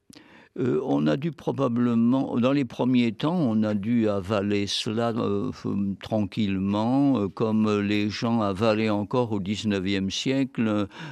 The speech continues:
euh, l'histoire de Jonas, euh, qui avait été boulotté par, euh,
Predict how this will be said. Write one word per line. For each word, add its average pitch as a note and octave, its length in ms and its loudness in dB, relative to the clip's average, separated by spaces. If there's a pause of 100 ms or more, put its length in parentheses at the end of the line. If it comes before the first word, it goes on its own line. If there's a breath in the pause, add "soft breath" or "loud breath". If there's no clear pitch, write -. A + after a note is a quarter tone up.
(120)
euh, G2+ 720 2
l'histoire G2+ 960 -2
de G2 240 -2
Jonas, G#2 880 -2
euh, G2 240 2
qui G2 260 -4
avait F#2+ 280 0
été G2+ 240 -2
boulotté F#2+ 680 -2
par, F#2 440 -6
euh, F#2 360 -2